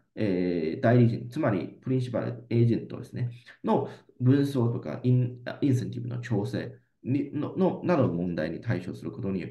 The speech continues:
焦点を当てたんですね。それは制度的な、えー、仕組みとか、まあ、し-、えーと、企業の実践として機能しておりますが、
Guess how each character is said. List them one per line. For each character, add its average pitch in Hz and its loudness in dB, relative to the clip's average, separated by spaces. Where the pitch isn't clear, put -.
焦 147 2
点 85 -4
を - -10
当 - -12
て - -8
た - -12
ん - -14
で - -12
す - -14
ね。 120 -6
そ 220 -2
れ 190 2
は 165 -2
制 180 4
度 180 4
的 175 -2
な、 160 -6
え 113 -2
ー、 113 4
仕 - -4
組 123 4
み 117 2
と - -2
か、 - -10
ま 90 -4
あ、 113 -4
し-、 - -14
え - -10
ー - -16
と、 85 -10
企 - -8
業 87 -6
の 67 -12
実 110 -6
践 95 -4
と 120 -6
し - -12
て 87 -10
機 - -8
能 90 -6
し - -16
て - -12
お 92 -6
り 92 -4
ま 90 -6
す - -12
が、 117 -2